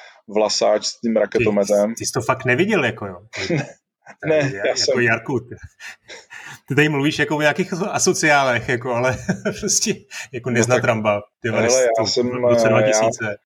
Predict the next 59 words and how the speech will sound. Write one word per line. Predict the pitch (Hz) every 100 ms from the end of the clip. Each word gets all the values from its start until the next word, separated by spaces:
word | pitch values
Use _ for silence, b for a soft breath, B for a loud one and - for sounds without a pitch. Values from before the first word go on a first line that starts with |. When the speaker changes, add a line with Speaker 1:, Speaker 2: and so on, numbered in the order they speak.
| -
Speaker 1:
já | 104 104
jsem | 131 120
své | 120 127 120
dětství | 120 - 123
strávil | 123 127 120 117
tím, | 123 120
že | 120
jsem, | 135 127
eh, | 120 117 117
nejdřív | 117 113 123 123
č-, | -
furt | - 131
četl | 131 - 123
knihy | 135 120 120 120
a |
pak | 117 113
jsem, | - 120 120
eh, | 117 117 117 113
furt | - 123
dělal | 117 117 120
hry, | 123 131
takže | 143 110 104 101 _ 120
Speaker 2:
Ok. | 117
Speaker 1:
mě | 113
jako, | 107 117 113 113 107 107
eh, |
minulo | 110 120 120 120
celkem | 117 117 127
hodně | 123 151
filmů. | 147 127 113 101 - - 98
A | 101 98
Speaker 2:
Dobrý, | 143 147
takže | 123 127 147 -
člověk, | - 135 147 -
který | 151
neviděl | 143 147 156
Ramba, | 139 135 143
tak | 143
skočí | - 120 -
po | 131 131
licenci | 123 135 123 143 135 139 147
a, | 131 131 - -
a | 135 117
Speaker 1:
Skočil | 151 143 180
Speaker 2:
pustí | 156
Speaker 1:
jsem | 180
Speaker 2:
se | 143
Speaker 1:
po |
Speaker 2:
do | 135
Speaker 1:
ní, |
Speaker 2:
hry, | 123
Speaker 1:
dostal | 147 139 151
Speaker 2:
no. |
Speaker 1:
jsem | 170 156
k |
tomu, | 147 156 160 147 131
eh, | 117 113 120
Speaker 2:
<laughs> | 123 120
Speaker 1:
nárdavkem | 123 123 139 - 143 135